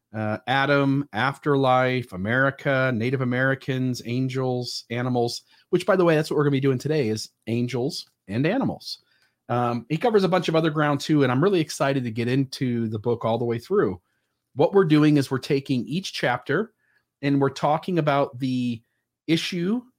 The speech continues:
that he has at the forefront of each chapter. And then we're just kind of trying to poke holes in it and see if the beliefs in the book that Mormon theology have imposed, if those are rational beliefs or not.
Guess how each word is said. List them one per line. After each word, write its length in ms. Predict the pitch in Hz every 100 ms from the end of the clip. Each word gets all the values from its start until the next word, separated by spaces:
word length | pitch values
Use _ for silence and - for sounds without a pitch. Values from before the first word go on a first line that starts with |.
| -
that 320 | 104 127 127
he 600 | - - 160 127 156 208
has 480 | - 147 127 127 151
at 100 | 120
the 60 | 110
forefront 560 | - 135 131 127 110
of 80 | 107
each 160 | 104 -
chapter. 540 | 117 98 - 139 165 _ _ _ _ -
And 140 | 160
then 100 | 185
we're 120 | 190
just 320 | 160 240 240
kind 240 | - 233 220
of 120 | 196
trying 360 | - 190 190 180
to 40 |
poke 300 | - 180 -
holes 300 | 170 160 131
in 100 | 104
it 120 | 92
and 120 | 104
see 280 | - 180 170
if 380 | 135 139 131 - _ _ _ _ _ _ -
the 140 | 127
beliefs 500 | 127 143 147 202 -
in 120 | 170 156
the 60 |
book 400 | 135 151 - - - _
that 240 | 131 123 - -
Mormon 360 | 131 143 151 151
theology 680 | 143 135 131 135 123 127
have 240 | 104 123 117
imposed, 760 | 110 - 214 151 113 165 - _ _ _ _ -
if 180 | 151 151
those 300 | 143 143 135
are 180 | 127 120
rational 600 | 135 185 180 - 135 117
beliefs 640 | 120 104 95 127 - -
or 160 | 117 127
not. 320 | 175 220 -